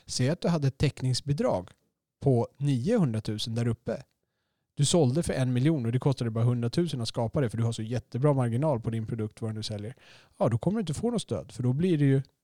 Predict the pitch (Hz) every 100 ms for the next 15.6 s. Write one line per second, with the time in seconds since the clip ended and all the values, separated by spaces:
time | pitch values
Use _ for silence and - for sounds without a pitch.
0 | _ _ - 143 - 160 151 127 123 123
1 | 120 151 160 143 120 110 110 107 107 131
2 | 139 120 170 120 - - - _ _ -
3 | 113 113 - 98 82 - - 123 127 135
4 | 123 127 123 131 - 117 113 - 107 110
5 | - 127 110 - - _ _ _ _ _
6 | _ - - - 165 151 202 226 165 151
7 | - 175 135 - 151 117 _ _ 143 143
8 | 131 123 123 123 127 - 143 131 123 -
9 | 139 135 123 - 160 156 - - 202 190
10 | 208 208 180 156 - 156 - - - 151
11 | 143 151 160 185 - 156 143 139 135 131
12 | 123 - 123 123 131 123 131 143 127 120
13 | 123 131 131 139 135 131 123 123 - 123
14 | - 127 113 110 - - 107 156 - 123
15 | - 120 117 117 120